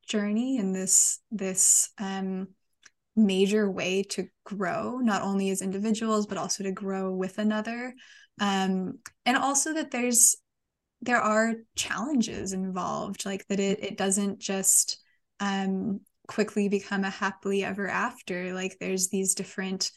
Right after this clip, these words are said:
things along the way that, that we have to grow through and, and overcome in order to have the kinds of relationships we want. And then once we get them,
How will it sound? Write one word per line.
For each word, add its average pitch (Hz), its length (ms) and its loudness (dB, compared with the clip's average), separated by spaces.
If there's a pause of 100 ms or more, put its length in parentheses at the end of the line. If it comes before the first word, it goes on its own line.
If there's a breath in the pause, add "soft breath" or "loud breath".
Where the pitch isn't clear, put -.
(280 soft breath)
things 220 240 8
along 196 320 2
the 208 100 -4
way 247 300 -2
that, 202 280 -4
that 185 100 -4
we 202 80 -2
have 190 180 -8
to 196 140 -4
grow 208 340 -2
through 196 380 -4
and, 190 160 -4
and 190 120 -6
overcome 196 720 -2
in 190 80 -2
order 185 380 -6
to 196 320 -4
have 190 300 -2
the 196 80 -6
kinds 190 240 -6
of 190 100 -8
relationships 185 640 -6
we 202 120 0
want. 202 340 0
And 202 100 2
then 226 140 2
once 226 200 4
we 180 100 -2
get 254 260 -2
them, 185 320 -2